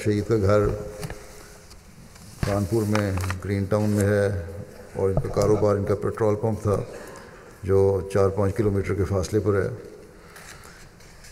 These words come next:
تین مئی کو یہ رات کو آٹھ بجے حسب معمول اپنے پٹرول پمپ سے موٹر سائیکل کے پر گھر کے لیے روانہ ہوئے۔ ابھی ایک کلومیٹر کا فاصلہ ہی طے کیا تھا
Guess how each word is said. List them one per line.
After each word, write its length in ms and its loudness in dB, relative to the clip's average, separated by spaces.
تین 200 4
مئی 240 8
کو 120 6
یہ 80 8
رات 240 6
کو 160 4
آٹھ 140 2
بجے 360 4
حسب 160 -4
معمول 500 2
اپنے 320 -4
پٹرول 380 0
پمپ 160 -2
سے 100 2
موٹر 260 0
سائیکل 340 -2
کے 60 -6
پر 80 -2
گھر 140 0
کے 120 -2
لیے 120 2
روانہ 300 2
ہوئے۔ 280 2
ابھی 220 2
ایک 160 4
کلومیٹر 380 2
کا 80 0
فاصلہ 320 2
ہی 60 6
طے 220 4
کیا 260 2
تھا 320 0